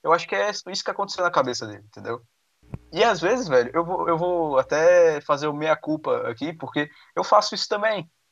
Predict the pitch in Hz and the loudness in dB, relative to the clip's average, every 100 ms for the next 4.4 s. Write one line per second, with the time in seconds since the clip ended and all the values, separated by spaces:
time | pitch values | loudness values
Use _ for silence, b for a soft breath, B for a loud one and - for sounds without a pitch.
0 | _ - - 139 - 143 175 180 165 175 | _ -20 -10 -8 -4 0 4 4 4 0
1 | 165 147 127 113 - - 143 - 147 - | -2 -4 -4 -8 -10 -4 -4 -2 -4 -4
2 | 135 147 208 113 - _ _ _ _ _ | -6 -6 -6 -8 -10 _ _ _ _ _
3 | _ 147 147 175 170 160 - 214 214 190 | _ -6 -4 -4 -6 -4 -2 -2 0 2
4 | 170 123 - | 2 2 -4